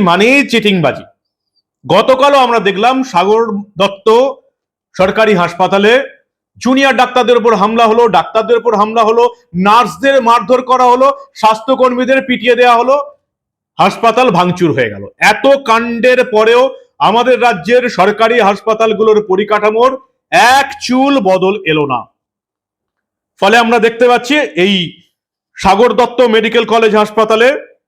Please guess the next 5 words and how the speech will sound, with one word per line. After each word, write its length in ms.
চিকিৎসক, 520
স্বাস্থ্যকর্মী 680
এবং 140
নার্স 260
একযোগে 420